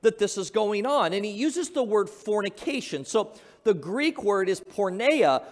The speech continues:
which really what that word en-, encompasses all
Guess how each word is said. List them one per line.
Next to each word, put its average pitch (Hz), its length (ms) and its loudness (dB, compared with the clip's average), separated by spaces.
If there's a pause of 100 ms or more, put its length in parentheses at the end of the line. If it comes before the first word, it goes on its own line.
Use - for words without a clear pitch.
(120)
which 202 220 2
really 262 380 -2
what 226 300 0
that 247 280 2
word 226 460 4
en-, 196 180 -4 (140)
encompasses 208 800 -4 (320)
all 294 560 2